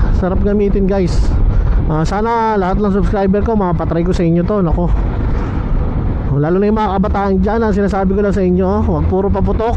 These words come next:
Basta mag-aral kayo mabuti. Nung bata rin ako, ganyan din ako. Ang hilig sa paputok. Gusto ko magkamotor. Okay, magmadali. Basta mag-aral kayo mabuti kasi,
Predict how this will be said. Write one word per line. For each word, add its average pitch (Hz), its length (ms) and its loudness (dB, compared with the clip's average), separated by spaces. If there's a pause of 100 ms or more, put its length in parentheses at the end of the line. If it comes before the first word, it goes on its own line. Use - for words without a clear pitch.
(220)
Basta 202 240 0
mag-aral 202 400 0
kayo 214 160 0
mabuti. 214 560 0 (880)
Nung 160 160 2
bata 190 400 0
rin 208 80 0
ako, 202 240 -2
ganyan 180 240 0
din 185 80 2
ako. 170 480 0
Ang - 0 -
hilig 151 240 0
sa 170 80 0
paputok. 202 560 0 (240)
Gusto - 160 0
ko 151 160 0
magkamotor. 214 720 0 (880)
Okay, 165 160 0
magmadali. 254 560 0
Basta 220 320 0
mag-aral 220 400 0
kayo 220 160 0
mabuti 208 560 0
kasi, 180 480 0